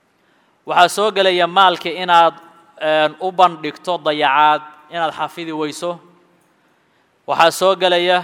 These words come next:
inaad ku bixiso meelo aan bannaanayn. Maal walba oo lagu bixiyo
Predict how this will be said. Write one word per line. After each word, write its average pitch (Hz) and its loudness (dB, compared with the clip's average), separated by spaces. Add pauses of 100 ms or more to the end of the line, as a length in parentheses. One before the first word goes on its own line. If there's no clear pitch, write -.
(140)
inaad 175 -2
ku 196 -4
bixiso 165 -4 (800)
meelo 160 2
aan 151 -4
bannaanayn. 131 -2 (2250)
Maal 202 8
walba 185 0
oo 180 0
lagu 175 -6
bixiyo 165 -8